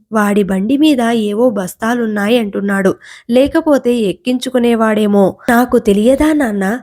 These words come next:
బండి లాగే ఎద్దులు ఎంత బరువు మోయగలవో? నన్ను కావాలనే వెంకయ్య బాబాయ్ ఆ బండిని ఎక్కించుకోలేదు. అదే ఆ వెంకన్న గారి భార్యకు బాగోలేకపోతే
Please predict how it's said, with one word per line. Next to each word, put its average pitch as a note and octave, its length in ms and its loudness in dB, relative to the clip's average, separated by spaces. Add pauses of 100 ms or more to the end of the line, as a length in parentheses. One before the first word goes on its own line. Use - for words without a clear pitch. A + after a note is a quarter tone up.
(160)
బండి G3+ 360 0
లాగే B3 320 2
ఎద్దులు G#3 520 2
ఎంత F#3+ 340 -2
బరువు G3 400 -2
మోయగలవో? G3+ 720 -2 (320)
నన్ను A3 240 4
కావాలనే C4+ 760 2
వెంకయ్య A3+ 480 -2
బాబాయ్ G3+ 360 -2 (100)
ఆ G#3 120 -6
బండిని G3 420 -4
ఎక్కించుకోలేదు. G3 960 -2 (260)
అదే B3+ 300 4
ఆ D4 200 2
వెంకన్న A3+ 520 0
గారి B3+ 320 2
భార్యకు A3 600 2
బాగోలేకపోతే A3 1300 0